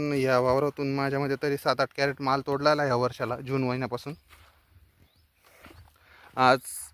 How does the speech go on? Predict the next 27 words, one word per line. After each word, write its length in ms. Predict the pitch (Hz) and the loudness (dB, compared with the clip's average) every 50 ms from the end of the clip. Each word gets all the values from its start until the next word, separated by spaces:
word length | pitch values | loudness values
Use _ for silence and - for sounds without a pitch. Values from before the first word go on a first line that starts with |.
| _ - - _ _ - | _ -20 -20 _ _ -8
आता 200 | 135 135 - 151 | -6 -2 2 4
हा 80 | 151 143 | 4 4
पूर्ण 300 | - - 175 160 160 160 | 2 2 0 0 4 6
बाग 140 | 156 160 160 - | 6 4 4 4
फिरला 360 | - 160 139 156 165 143 113 104 - - - - - - | 0 -2 4 6 6 6 6 4 0 -12 -20 -20 -6 0
ऐंशी 280 | - 131 143 - 160 | 0 0 2 0 2
झाड, 220 | 147 156 139 123 113 - _ _ - - - _ _ _ - | 6 8 8 8 6 4 _ _ -20 -20 -20 _ _ _ -10
तरी 120 | 143 147 | -6 -2
आपल्याला 640 | 151 147 143 151 151 151 151 147 143 143 139 139 131 | -2 -2 -2 -2 -4 -4 -2 -2 -2 -4 -4 -8 -8
दहा 200 | 131 156 156 147 | -4 -2 0 0
कॅरेट 260 | 139 - 151 147 135 | 0 0 0 0 0
आरामशीर 380 | 135 139 151 160 160 151 160 143 | 0 0 0 -2 -2 -4 -6 -4
माल 200 | 147 147 147 151 | 0 0 2 2
निघून 260 | 156 143 127 123 120 | 2 2 0 0 0
जाईल. 180 | 104 113 127 127 - - - _ _ _ | -2 -4 -8 -8 -12 -16 -20 _ _ _
पण 80 | 131 127 | -2 0
आज 220 | 127 131 135 147 | 2 2 2 2
आपण 260 | 151 143 - 147 143 | 0 0 0 -4 -6
चारच 340 | 139 - 143 143 151 139 - | -2 0 0 2 0 0 -2
कॅरेट 240 | - 143 139 139 127 - | -2 0 0 0 0 0
तोडू, 180 | 135 127 135 139 | -2 -4 -4 -6
तीन 440 | - _ _ _ _ - 120 120 | -8 _ _ _ _ -10 -10 -8
चार 160 | 117 - 120 113 - | -4 -4 -4 -4 -4
कॅरेट. 220 | - 117 120 123 - - _ _ _ _ _ _ _ _ _ _ _ _ _ _ _ _ _ _ _ _ _ _ _ _ _ _ _ _ _ _ _ _ _ _ _ _ - - - - - _ _ _ _ _ _ _ _ _ _ _ _ | -2 -2 -2 -2 -4 -10 _ _ _ _ _ _ _ _ _ _ _ _ _ _ _ _ _ _ _ _ _ _ _ _ _ _ _ _ _ _ _ _ _ _ _ _ -20 -20 -18 -18 -20 _ _ _ _ _ _ _ _ _ _ _ _
अजून 260 | 135 135 131 143 147 | -4 -2 0 0 0
काही 200 | 143 - 143 147 | 0 2 2 2
नवीन 340 | 147 143 139 135 143 156 175 | 4 4 4 2 2 0 -4